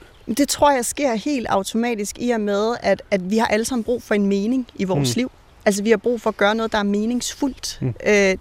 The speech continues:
Speaker 1: og det er jeg slet ikke i tvivl om. Og så kan det være, at, at der er en, der kan mærke, altså, når vi begynder at se indad, så mærker vi jo også det, vi bliver kaldet til.
Speaker 2: Mm.
Speaker 1: Og det er jo forskelligt, hvad
Speaker 2: Mm.
Speaker 1: vi bliver kaldet til. Nogle bliver kaldet til at, øh,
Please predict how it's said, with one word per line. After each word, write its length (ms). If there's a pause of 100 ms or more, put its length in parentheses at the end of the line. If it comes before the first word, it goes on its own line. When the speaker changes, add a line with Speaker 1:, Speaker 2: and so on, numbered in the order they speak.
(200)
Speaker 1:
og 100
det 80
er 40
jeg 80
slet 100
ikke 60
i 40
tvivl 260
om. 220
Og 100
så 140
kan 120
det 160
være, 360
at, 180
at 140
der 60
er 40
en, 100
der 100
kan 160
mærke, 280
altså, 160
når 80
vi 120
begynder 320
at 60
se 120
indad, 320 (320)
så 160
mærker 340
vi 60
jo 80
også 220
det, 80
vi 80
bliver 160
kaldet 340
til. 240
Speaker 2:
Mm. 280 (340)
Speaker 1:
Og 100
det 80
er 40
jo 40
forskelligt, 600 (100)
hvad 220
Speaker 2:
Mm. 40
Speaker 1:
vi 80
bliver 220
kaldet 360
til. 140
Nogle 180
bliver 140
kaldet 320
til 120
at, 540
øh, 60